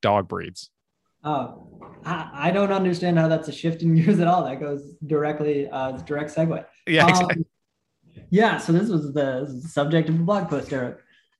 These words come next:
Speaker 2: Um, so the, the start of the blog post was sort of this, I always like starting things with sort of, like, simple observations. Uh, and that's, like,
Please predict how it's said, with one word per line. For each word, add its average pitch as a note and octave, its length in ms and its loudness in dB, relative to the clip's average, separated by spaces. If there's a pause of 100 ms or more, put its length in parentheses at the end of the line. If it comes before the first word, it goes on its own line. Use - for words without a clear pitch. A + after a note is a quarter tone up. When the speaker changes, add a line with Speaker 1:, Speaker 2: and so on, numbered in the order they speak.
Speaker 2:
Um, F3+ 580 2 (140)
so G#3+ 180 2
the, A#3 320 2
the G#3 120 2
start C#4+ 280 -4
of A#3 60 -4
the G#3+ 60 0
blog F3+ 380 -4
post E3+ 340 -4
was D3+ 380 -8
sort D#3+ 240 -4
of D3 80 -4
this, C#3+ 340 -6 (200)
I D#3+ 120 4
always A3 200 6
like G3+ 160 2
starting D#3+ 420 0
things C#3+ 220 -2
with C3 140 -10
sort C3+ 160 -6
of, C3 80 -8
like, B2+ 180 -6
simple D#3 320 -2
observations. B2+ 1040 -6 (680)
Uh, C3+ 360 -2
and F3+ 140 2
that's, G#3+ 220 2
like, F#3 260 0